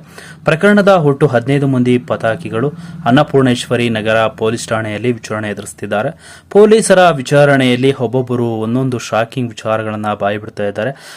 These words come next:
ಅಂತೆ ಇದೀಗ ಹೇ-, ಎ ಹದಿನೈದು ಆರೋಪಿ ಆಗಿರುವಂತಹ ಕಾರ್ತಿಕ್ ಸ್ವಲ್ಪ ಮಾ-, ಮಾನವೀಯತೆ ತೋರಿರುವುದು ಬಯಲಾಗಿದೆ. ಸದ್ಯ ಇದೀಗ ಕ್ರೌರ್ಯದ ಬಳಿಕ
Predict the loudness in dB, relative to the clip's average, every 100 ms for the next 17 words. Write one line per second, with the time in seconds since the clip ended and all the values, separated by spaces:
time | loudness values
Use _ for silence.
0 | -10 -2 2 4 4 4 2 4 4 4
1 | 0 0 0 -4 -12 -20 -6 0 2 2
2 | 2 2 2 4 4 2 -2 -4 -4 -6
3 | -20 -20 -4 -2 0 0 0 -4 -2 2
4 | 2 2 2 0 0 -4 -6 -2 -2 -2
5 | -6 -4 -2 0 0 0 -2 -2 0 0
6 | 0 -2 -6 -6 -6 -8 -6 -2 -2 -2
7 | -4 -6 -12 -16 _ _ -20 -20 _ _
8 | _ _ _ _ -2 0 4 4 6 4
9 | 4 4 4 6 4 6 6 4 4 2
10 | 2